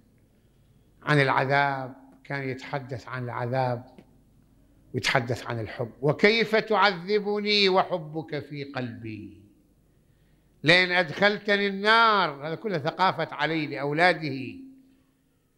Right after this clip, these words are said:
"ولئن أدخلتني النار لأخبرن أهل النار بحبي لك".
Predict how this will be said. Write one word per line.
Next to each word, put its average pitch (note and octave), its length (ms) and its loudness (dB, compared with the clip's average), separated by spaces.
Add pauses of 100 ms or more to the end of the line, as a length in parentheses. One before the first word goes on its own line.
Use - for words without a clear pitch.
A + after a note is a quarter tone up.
"ولئن C#3+ 460 2
أدخلتني B2 800 -4
النار A2+ 880 -4
لأخبرن B2+ 1000 -2
أهل A#2+ 420 -6
النار A#2 600 0
بحبي G#2+ 680 -6
لك". - 580 -14